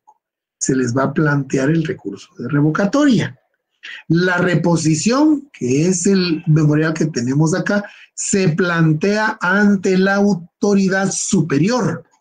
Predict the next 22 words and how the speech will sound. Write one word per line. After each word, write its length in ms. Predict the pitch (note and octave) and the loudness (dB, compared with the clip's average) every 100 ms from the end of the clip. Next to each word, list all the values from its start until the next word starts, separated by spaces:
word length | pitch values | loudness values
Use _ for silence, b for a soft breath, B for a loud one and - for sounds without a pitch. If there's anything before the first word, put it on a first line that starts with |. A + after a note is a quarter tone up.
| - | -8
porque 220 | C3+ C#3 | -4 -4
fue 160 | C3 D#3+ | -2 -2
la 120 | F3 | -2
que 140 | C3+ | -4
emitió 380 | B2 G#2+ _ - - | -6 -10 _ -20 -14
la 60 | A2 | -10
resolución. 760 | B2 C3 D3 E3 A3+ C4 A#3+ _ _ _ _ _ _ _ _ _ - | -10 -2 0 2 2 2 0 _ _ _ _ _ _ _ _ _ -2
Acá, 640 | D#3+ D#3 - C4+ D4+ D4+ - _ _ | 0 -2 -4 -2 0 -2 -4 _ _
esta 720 | - G#3+ B3+ B3 - - D#3+ C#3 | -2 0 2 0 -4 -6 -2 0
reposición 840 | C#3 B2 A#2+ - G#2+ F#3 B3 D4+ - _ - | 0 -2 -6 -6 -4 0 0 -2 -6 _ -12
se 160 | - | -8
está 300 | D#3 - D3+ | -6 -2 0
planteando 800 | F3+ F3 E3+ E3+ F#3+ D3 D3+ F3+ | 0 2 2 2 0 2 2 2
en 160 | E3 B2 | 0 -2
contra 420 | C#3 C#3+ D3 E3 | -4 -4 0 0
del 360 | D#3+ E3+ E3+ - | 2 0 -2 -6
Consejo 1040 | E3 C#3 B2+ A#2 - - G#3 A#3 A#3 D3+ | -4 -2 -4 -10 -8 -4 -2 -2 -2 -2
Municipal 680 | A#2+ A2 G2+ G2 - F#3+ G3+ _ _ _ _ - | -2 -10 -12 -12 -4 -2 -2 _ _ _ _ -10
del 340 | B2+ G3 G3+ | -2 2 2
municipio 640 | C#3 G#2+ G2 - G2+ A#2+ | 0 -4 -12 -16 -16 -14
de 100 | A#2 | -10
Guatemala. 680 | B2+ D3 D3+ A3 D4 - - | -4 -4 -2 -2 -2 -4 -10